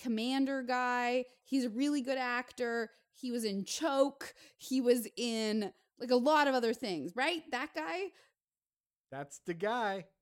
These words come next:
Speaker 1: What is his name?
Speaker 2: Sam
Speaker 1: Rockwell. Sam Rockwell. <laughs>
Speaker 2: Sam Rockwell. All right. You got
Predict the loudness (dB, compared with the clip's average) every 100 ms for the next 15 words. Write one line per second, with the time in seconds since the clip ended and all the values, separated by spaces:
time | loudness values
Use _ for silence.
0 | _ 0 6 6 6 4 4 6 6 6
1 | 2 -2 -12 -20 _ _ _ _ _ _
2 | -20 -12 -6 -4 -4 -4 -4 -4 -6 -10
3 | -12 _ _ _ _ _ _ _ _ _
4 | _ _ _ 4 4 8 8 8 4 4
5 | 8 8 8 4 6 6 8 6 6 6
6 | 4 -2 _ _ _ _ -8 -6 -4 -6
7 | -8 -14 -10 -2 0 0 -6 _ _ _
8 | _ _ _ _ _ _ _ _ _ _
9 | _ _ _ _ _ _ _ -4 0 2
10 | 4 4 2